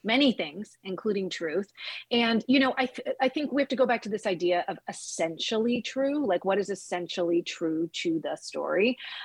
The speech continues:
Um, first of all, there are many different genres of storytelling. So, of course, great, I mean, I'm, I'm a lover of fiction. There are great stories that are made up in our minds, of course. But in this format, in, like, the spoken word format and specifically, and at The Moth, what we found and what we sort of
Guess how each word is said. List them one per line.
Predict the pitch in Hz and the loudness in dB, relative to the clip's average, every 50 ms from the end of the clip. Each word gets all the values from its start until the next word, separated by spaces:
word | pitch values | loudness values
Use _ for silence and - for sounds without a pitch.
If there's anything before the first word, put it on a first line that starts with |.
| - _ | -6 _
Um, | 226 190 196 185 180 - - _ | 0 2 2 2 0 -4 -2 _
first | 294 269 - | 0 2 2
of | 214 196 | 4 4
all, | 180 175 165 - - | 4 4 2 0 0
there | 214 | 0
are | 208 | 2
many | 202 214 214 220 214 | 2 2 2 2 2
different | 196 185 - 180 160 156 | 0 -2 -4 -6 -10 -6
genres | - 170 160 165 160 156 151 147 143 | -6 -4 -4 -4 -6 -8 -10 -8 -8
of | 147 - | -6 -6
storytelling. | - - 175 165 175 185 - - - 120 - - 95 - | -4 -2 -2 -2 -2 -2 -4 -4 -4 -4 -4 -6 -6 -6
So, | - - 214 190 175 170 160 - | -2 2 4 6 6 4 4 2
of | - - - _ | -2 -4 -4 _
course, | - - 277 220 175 165 - - | 0 2 2 2 2 0 -2 -8
great, | - - - 202 220 220 202 - - - | -8 -6 -2 0 0 0 0 0 -4 -4
I | 220 196 | -4 -2
mean, | 202 185 | -2 -2
I'm, | 185 180 - | -2 -4 -4
I'm | 214 202 208 | -4 -4 -2
a | |
lover | 208 214 208 185 175 165 | 0 0 0 0 -2 -4
of | 156 143 | -4 -4
fiction. | - - 139 - - - 160 175 | -8 -12 -8 -6 -6 -8 -6 -4
There | 180 185 180 | 0 0 2
are | 180 170 | 2 0
great | 160 208 208 196 - - | 0 0 0 0 0 -2
stories | - 185 170 160 156 156 | -2 0 0 0 0 -2
that | - 165 | -2 -4
are | 165 160 | -2 -2
made | 160 165 165 160 | 0 0 0 0
up | 160 156 - | 0 -2 -4
in | 156 | -6
our | 147 143 147 | -6 -8 -6
minds, | 151 147 143 143 135 147 - - | -4 -4 -4 -4 -6 -10 -4 -2
of | 185 170 165 - | -2 -2 -2 -4
course. | - - 170 - - - - - - - - - - - _ | 0 0 0 0 0 -4 -8 -12 -12 -12 -12 -12 -12 -4 _
But | - 208 214 | 4 4 6
in | 214 214 214 214 | 6 6 4 6
this | 208 247 269 254 - - | 6 4 4 2 -2 -8
format, | - - - 175 175 180 196 226 277 339 359 330 - | -8 -4 -4 -2 -2 -2 -2 0 0 0 0 -2 -2
in, | - 202 185 | -2 -2 -2
like, | 185 175 175 170 _ | -2 -4 -4 -6 _
the | 190 | -12
spoken | 180 - - - 190 196 - 208 196 175 | -12 -12 -4 -2 -2 -2 0 -2 -2 0
word | 175 185 190 185 - | 0 0 0 -2 -2
format | - 208 202 196 196 190 | -4 -2 -2 -2 -2 -2
and | 190 180 | -4 -6
specifically, | - - 180 - - 185 190 208 - 247 240 226 | -6 -8 -8 -6 -4 -4 -4 -2 0 0 2 2
and | 185 170 | 2 0
at | - 185 - | -2 -2 -2
The | 185 170 | -2 0
Moth, | 165 160 160 165 185 190 - - | 2 4 4 4 2 0 0 -2
what | 170 - 175 | -2 -2 0
we | 175 175 180 | 0 -2 -2
found | - - - 180 165 165 165 175 190 190 175 | -2 -4 -2 -2 0 0 0 0 -2 -4 -6
and | 165 160 156 | -6 -6 -6
what | 156 - | -6 -4
we | 165 165 | -4 -4
sort | 160 - - 170 165 160 | -4 -4 -2 -2 2 2
of | 165 156 | 0 -2